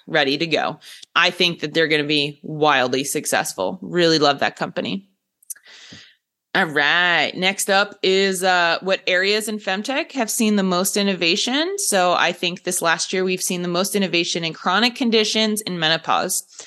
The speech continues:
So for chronic conditions, we saw, um, autoimmune diseases really being teased apart.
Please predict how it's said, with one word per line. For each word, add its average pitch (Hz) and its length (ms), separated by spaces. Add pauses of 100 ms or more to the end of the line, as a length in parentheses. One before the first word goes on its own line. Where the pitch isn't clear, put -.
(200)
So 190 200
for 190 120
chronic 208 380
conditions, 208 640
we 190 100
saw, 185 360 (100)
um, 180 200
autoimmune 180 560
diseases 233 520
really 202 240
being 190 280
teased 202 400
apart. 247 580